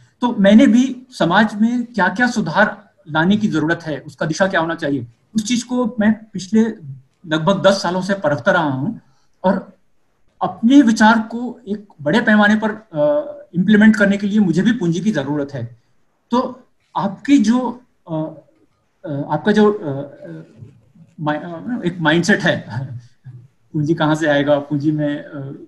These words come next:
पूंजी के बारे में मुझे एबीसीडी नहीं मालूम, लगभग उसी Background से मैं भी आता हूँ, तो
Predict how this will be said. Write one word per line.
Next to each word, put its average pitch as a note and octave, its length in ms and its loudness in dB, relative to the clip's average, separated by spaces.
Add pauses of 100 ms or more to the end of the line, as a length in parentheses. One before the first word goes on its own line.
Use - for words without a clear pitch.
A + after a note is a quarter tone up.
(180)
पूंजी E3 200 0
के D#3+ 60 0
बारे D3+ 220 2
में D#3 60 2
मुझे D#3 220 2
एबीसीडी E3+ 320 2
नहीं D#3 100 2
मालूम, D3+ 300 -4 (440)
लगभग G3+ 500 0
उसी C4+ 380 0 (300)
Background F#3+ 440 4
से A3+ 100 0
मैं D#3+ 160 0
भी F#3 100 2
आता F3 200 2
हूँ, C#3+ 240 -4 (480)
तो D3+ 360 -10